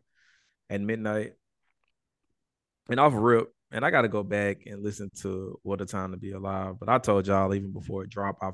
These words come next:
felt like it was gonna be better. I felt like it just had to be. And I understand that, I guess I'm in the minority. A lot of people seem to really enjoy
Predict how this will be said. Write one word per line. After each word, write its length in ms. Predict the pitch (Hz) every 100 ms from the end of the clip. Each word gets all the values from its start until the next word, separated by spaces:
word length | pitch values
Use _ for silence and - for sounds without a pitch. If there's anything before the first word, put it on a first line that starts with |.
| -
felt 160 | 95
like 300 | - 98 95 _ _ _ _ _ _
it 120 | 98
was 160 | 90 92
gonna 160 | 95 92
be 100 | 92
better. 460 | 95 95 92 - _ _ _ -
I 80 |
felt 160 | 92 98
like 100 | 92
it 100 | 95
just 140 | 95
had 240 | - 101 92
to 80 | 101
be. 240 | 107 110 _ _ _ _ _ _ -
And 120 | 104
I 120 | 107
understand 480 | 120 113 - 120 117
that, 300 | 107 101 101 - _ _ _ _ _ _ _
I 120 | 101
guess 160 | 110 120
I'm 120 | 131
in 120 | 113
the 40 | 110
minority. 540 | 104 104 127 160 107
A 80 | 104
lot 180 | 107 127
of 60 |
people 220 | 120 120
seem 220 | 107 120 117
to 80 |
really 260 | 107 120 117
enjoy 580 | 107 101 113 147 110